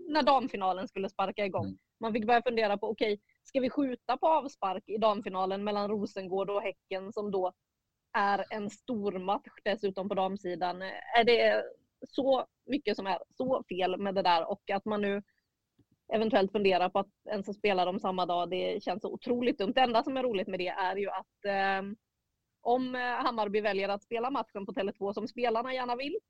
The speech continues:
Speaker 1: eh, flytta den dit, eh, vill gå för ett nytt publikrekord, ja, men då kommer ju damfinalen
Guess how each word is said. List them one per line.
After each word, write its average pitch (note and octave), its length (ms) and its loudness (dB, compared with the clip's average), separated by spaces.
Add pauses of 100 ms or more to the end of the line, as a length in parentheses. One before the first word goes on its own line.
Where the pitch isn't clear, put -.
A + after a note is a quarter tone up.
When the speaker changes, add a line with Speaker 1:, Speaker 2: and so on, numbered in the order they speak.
(380)
Speaker 1:
eh, A3+ 420 0
flytta A#3 300 -4
den A#3 160 -2
dit, A#3+ 380 -2
eh, A3+ 100 -2
vill A3+ 280 -4
gå A3+ 220 2
för A3 120 -6
ett A3 120 -6
nytt A3+ 300 -6
publikrekord, G#3+ 760 0
ja, A3+ 160 6
men A#3 120 -4
då G#3+ 100 2
kommer A#3+ 180 0
ju A#3+ 80 0
damfinalen G#3+ 720 0